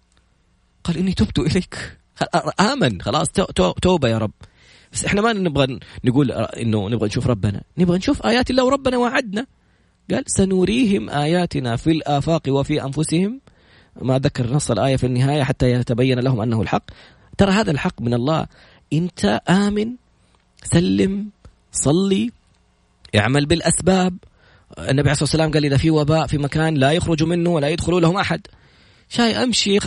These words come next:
أمارس حياتك الطبيعية، روح الصلاة. اللي تعبان، اللي مزكم، لا تروح الجماعة، لا تختلط في الناس.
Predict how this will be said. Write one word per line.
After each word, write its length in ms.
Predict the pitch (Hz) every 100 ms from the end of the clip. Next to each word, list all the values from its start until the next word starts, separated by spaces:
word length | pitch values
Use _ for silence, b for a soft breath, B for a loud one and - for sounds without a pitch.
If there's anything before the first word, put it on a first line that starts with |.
| -
أمارس 300 | 180 202 180
حياتك 280 | 175 170 151
الطبيعية، 540 | - 123 107 156 196
روح 180 | 143 117
الصلاة. 280 | - 131 143
اللي 180 | 202 220
تعبان، 460 | 202 165 196 196
اللي 180 | 190 185
مزكم، 480 | 196 196 - 190 190
لا 140 | 226
تروح 220 | 247 233 226
الجماعة، 540 | 208 202 202 175 208 B B B 165
لا 60 |
تختلط 380 | 196 - 233 220
في 100 | 214
الناس. 460 | 196 180 185 -